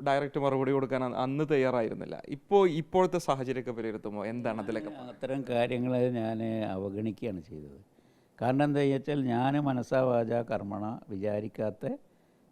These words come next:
Speaker 2: കാര്യങ്ങളാണ് എനിക്ക് ചാർത്തി തന്നത്. ഇപ്പോൾ പിന്നെ ആദ്യം വന്നത് പച്ച ബോർഡാണ്.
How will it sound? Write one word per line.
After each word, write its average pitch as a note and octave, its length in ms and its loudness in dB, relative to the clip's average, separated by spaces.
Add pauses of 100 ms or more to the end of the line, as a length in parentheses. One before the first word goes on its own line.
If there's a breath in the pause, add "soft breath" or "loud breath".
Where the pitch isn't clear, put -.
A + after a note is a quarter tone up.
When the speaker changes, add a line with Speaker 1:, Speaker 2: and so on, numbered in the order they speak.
Speaker 2:
കാര്യങ്ങളാണ് C#3 640 -2 (160)
എനിക്ക് G#2 300 -6
ചാർത്തി A#2 260 -2
തന്നത്. - 400 -8 (960 soft breath)
ഇപ്പോൾ C3+ 240 6 (220)
പിന്നെ A#2+ 320 2 (540)
ആദ്യം C3+ 280 0
വന്നത് C3+ 300 2 (280)
പച്ച A#2 220 -2 (100)
ബോർഡാണ്. A2 380 2